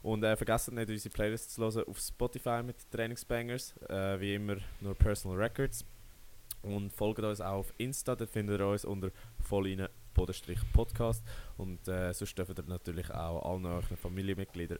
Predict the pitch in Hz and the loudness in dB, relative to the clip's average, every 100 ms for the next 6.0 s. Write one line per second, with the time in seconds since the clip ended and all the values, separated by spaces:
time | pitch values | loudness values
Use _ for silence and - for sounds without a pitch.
0 | - 101 98 95 - - - - 90 92 | 0 2 2 0 -4 -6 -4 -2 0 0
1 | 87 - - - - - - 80 92 - | -2 -4 -12 -18 -20 -18 -6 -4 0 2
2 | - - 98 - - 110 131 135 - - | 2 2 -4 -4 -2 2 2 0 -6 -18
3 | - - - - - 117 113 120 123 131 | -20 -14 -12 -10 -6 -4 -2 4 4 4
4 | - 139 170 165 151 143 - 143 127 131 | 6 6 4 4 4 4 6 6 6 8
5 | 127 127 135 131 - - 139 196 254 | 8 6 4 4 2 4 4 4 0